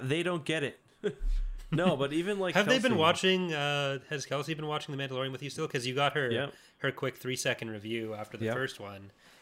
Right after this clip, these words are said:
Speaker 2: And Dana's only on the second episode. Like, we've only watched up to The Passenger. So I had to pause it this morning while she was getting ready for work, 'cause I, it was right on the title screen and she came down. Uh,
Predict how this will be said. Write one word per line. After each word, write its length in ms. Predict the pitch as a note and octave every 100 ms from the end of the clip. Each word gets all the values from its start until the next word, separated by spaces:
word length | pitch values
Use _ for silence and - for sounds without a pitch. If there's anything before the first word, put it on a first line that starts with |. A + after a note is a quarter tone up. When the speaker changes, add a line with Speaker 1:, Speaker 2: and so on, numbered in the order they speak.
| -
Speaker 2:
And 100 | A#2
Dana's 340 | C3+ F3 E3+
only 220 | C#3+ C#3
on 160 | C3+ B2+
the 60 | A2+
second 400 | - C3+ C3+ A#2+
episode. 420 | A#2+ A2+ - G#2
Like, 140 | G2+ G2
we've 160 | - A#2+
only 180 | C3+ B2+
watched 320 | A#2+ A#2 -
up 120 | B2
to 40 |
The 60 | A2+
Passenger. 680 | - A#2 B2+ B2+ G2+ G2 G2+ _ - - _
So 240 | - A#2 A#2
I 80 |
had 180 | A#2 C#3
to 60 | B2
pause 380 | - C3 C#3 B2
it 140 | B2
this 180 | A#2 -
morning 380 | C3 C3+ A#2+ A2
while 120 | A2
she 160 | G#2+ B2
was 140 | A2
getting 220 | A#2 A2+
ready 160 | A2+ A2+
for 140 | A2+
work, 420 | G#2 A#2 G#2+ C3+ - - - _
'cause 200 | - A#2
I, 260 | A2 G#2+ A#2 A#2+
it 60 | B2
was 160 | B2 G#2
right 160 | C3
on 120 | B2+
the 60 | A#2+
title 280 | - A#2+ A#2
screen 360 | - A#2 A2
and 80 | G#2
she 160 | G2+ A#2
came 280 | - A2 G#2
down. 460 | G#2 G#2 G2+ G2 - _ _ _ _
Uh, 460 | - G#2 G#2 G2+ G2+